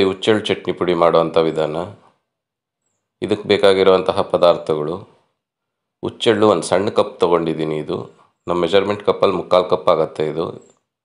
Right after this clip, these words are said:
ಇದನ್ನು ಚೆನ್ನಾಗಿ ಕ್ಲೀನ್ ಮಾಡ್ಕೊಳ್ಬೇಕು, ಸ್ವಲ್ಪ ಮಣ್ಣು ಕಲ್ಲು ಎಲ್ಲ ಇರುತ್ತೆ ಇದರಲ್ಲಿ, ಅದಕ್ಕೋಸ್ಕರ ಚೆನ್ನಾಗಿ ಕ್ಲೀನ್ ಮಾಡ್ಕೊಳ್ಬೇಕು.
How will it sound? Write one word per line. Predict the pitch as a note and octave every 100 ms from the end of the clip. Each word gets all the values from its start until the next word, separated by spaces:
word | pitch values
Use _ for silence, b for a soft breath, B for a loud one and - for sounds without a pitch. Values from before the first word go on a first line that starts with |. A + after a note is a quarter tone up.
| _ _ _ -
ಇದನ್ನು | G2 F#2+
ಚೆನ್ನಾಗಿ | G2+ A2 A2+ G2+
ಕ್ಲೀನ್ | A2 A2
ಮಾಡ್ಕೊಳ್ಬೇಕು, | G2 - E2+ D#2+ D#2+ D#2+ -
ಸ್ವಲ್ಪ | E2+ F2+ F2
ಮಣ್ಣು | F#2 F#2+ F#2
ಕಲ್ಲು | F2+ F2
ಎಲ್ಲ | E2+ E2+
ಇರುತ್ತೆ | E2+ E2+ D#2+ D#2
ಇದರಲ್ಲಿ, | D#2+ D#2+ D#2+ D#2+
ಅದಕ್ಕೋಸ್ಕರ | - - - E2+ -
ಚೆನ್ನಾಗಿ | E2+ F2 F2 F#2+ C3 B2
ಕ್ಲೀನ್ | F2+ F2 D#2+
ಮಾಡ್ಕೊಳ್ಬೇಕು. | D2+ - D2+ C2+ -